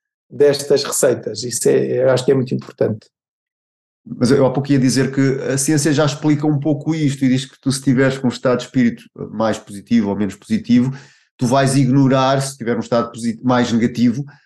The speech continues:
Speaker 2: vais ignorar certas
Speaker 1: Sim.
Speaker 2: possibilidades. Se calhar entras na, na tua loja e não viras o cartão para aberto e fica fechado,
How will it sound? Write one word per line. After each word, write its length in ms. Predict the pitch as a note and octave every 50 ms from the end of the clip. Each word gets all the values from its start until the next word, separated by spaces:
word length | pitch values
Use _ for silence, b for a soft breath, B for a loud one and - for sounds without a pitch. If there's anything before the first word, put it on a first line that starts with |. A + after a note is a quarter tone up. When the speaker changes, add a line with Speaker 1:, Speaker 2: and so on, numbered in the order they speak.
| B B -
Speaker 2:
vais 320 | G#2+ A#2 C#3 C#3 B2 C3
ignorar 340 | C3+ C#3+ D3 C#3+ C#3+ C#3 C#3
certas 320 | C#3 - C#3+ C#3 - A2+
Speaker 1:
Sim. 60 | A2
Speaker 2:
possibilidades. 640 | - - - E3 C#3+ D3+ E3 F3 G#3 G3+ E3+ - -
Se 40 | -
calhar 260 | C#3 B2 B2+ B2+ B2
entras 300 | B2+ B2 B2 B2 C3 A#2+
na, 180 | B2+ C3 C3+
na 140 | A#2 A2+ B2+
tua 240 | B2 - B2+ C3 C3
loja 520 | C3+ C#3 C#3 C#3+ C#3+ B2+ B2+ C3+ C3 B2 B B B B
e 80 | - B2+
não 160 | C3 C3+ C3
viras 340 | A2+ B2+ C#3 C3+ C#3 A#2+ A2
o 200 | B2+ C3 C3 A#2+
cartão 420 | - C#3 C3 A#2 - C#3 C#3 B2+
para 140 | B2 C3+ C3
aberto 340 | B2+ C3 C#3+ C#3+ C#3 C3+ C#3
e 40 | C3
fica 220 | - B2 - C3+
fechado, 640 | B2+ - - D#3+ E3+ F3+ F3+ F3 E3 E3 D#3+ D#3 C#3